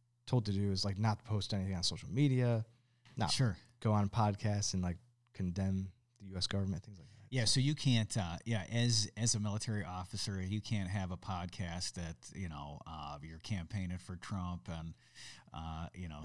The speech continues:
Speaker 1: Yeah.
Speaker 2: demonize, and you can't do the reverse either.
Speaker 1: Yes, yeah.
Speaker 2: From what I understand, you know, you can't, uh, it's not a political entity.
Speaker 1: Mm-hmm.
Speaker 2: I remember I, I had a job at the F A A, and it was the same thing.
Speaker 1: Hmm.
Speaker 2: Y-, like, you could not campaign or hand out literature for some,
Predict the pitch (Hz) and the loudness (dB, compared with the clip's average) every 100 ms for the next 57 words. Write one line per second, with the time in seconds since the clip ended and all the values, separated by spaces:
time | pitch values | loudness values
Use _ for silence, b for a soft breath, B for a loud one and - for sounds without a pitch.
0 | 82 110 101 95 98 - 107 113 107 135 | -4 0 0 0 -2 -4 0 0 4 4
1 | 113 107 87 90 95 107 82 - 104 71 | 4 0 -2 -4 -2 -2 0 2 0 -4
2 | - _ _ _ _ _ 95 - - - | -10 _ _ _ _ _ -10 -8 -12 -16
3 | - - 113 104 92 85 - 85 71 - | -20 -4 -2 0 0 -4 -6 -6 -8 -16
4 | - - - 107 87 98 98 110 98 90 | -20 -18 -6 -4 -2 -4 -2 0 0 -2
5 | - 87 87 - 95 107 92 - 95 98 | -4 -4 -4 -6 -6 -4 -4 -4 -4 -2
6 | 98 98 - 82 - - - - 110 143 | -4 -4 -8 -10 -10 -18 -18 -8 0 4
7 | 135 113 107 - 117 113 - 110 113 92 | 4 4 0 2 2 2 2 2 4 2
8 | 110 92 - - 101 - 85 92 85 73 | 0 -2 -4 -6 -6 -4 -2 -2 -2 -6
9 | b b - 98 92 92 - 117 107 92 | b b -10 -4 -2 -2 0 2 2 2
10 | - 117 95 69 - _ 127 - _ _ | -2 0 0 -2 -14 _ -20 -20 _ _
11 | _ _ 95 92 98 87 - 117 - 113 | _ _ -10 -6 -4 -4 0 0 0 0
12 | 101 101 92 - - - 110 101 113 104 | 2 2 0 -2 -6 0 0 0 0 2
13 | 104 104 98 87 107 104 98 90 - 107 | 2 2 0 -2 0 0 0 -2 -2 0
14 | 107 98 - 98 92 92 90 - 90 85 | 0 -2 -2 -2 -2 -2 -6 -6 -6 -4
15 | 85 - - 90 92 90 87 | -2 0 2 0 0 -2 -4